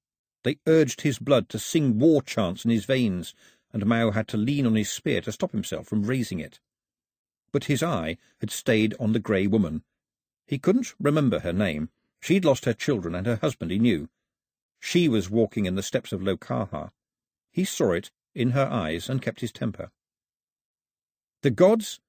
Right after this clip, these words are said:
let you down. When you needed them, they weren't there. That is it and all of it. To worship them now would be to kneel before bullies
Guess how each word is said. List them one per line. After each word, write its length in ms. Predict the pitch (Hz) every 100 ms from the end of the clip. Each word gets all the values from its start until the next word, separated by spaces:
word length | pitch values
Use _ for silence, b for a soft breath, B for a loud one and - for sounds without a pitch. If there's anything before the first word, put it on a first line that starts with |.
| _ _ _ _
let 180 | 127 -
you 80 | 135
down. 380 | 117 78 73 - _ _ _ _ _ _ -
When 140 | 107
you 80 | 160
needed 300 | 208 143 127
them, 260 | 113 131 156
they 100 | 123
weren't 380 | 113 139 143 -
there. 240 | 120 87 -
That 320 | 110 160 - -
is 220 | 151 135
it 260 | - 196 - -
and 180 | - 160
all 220 | - 113
of 80 | 90
it. 160 | 90 - _ _ _ _ _ -
To 80 | 123
worship 380 | 127 202 233 -
them 220 | 175 160
now 200 | 123 101
would 140 | 113
be 100 | 123
to 120 | 127 120
kneel 340 | 127 170 185
before 320 | 139 - 120
bullies 580 | 107 - 156 170 180 -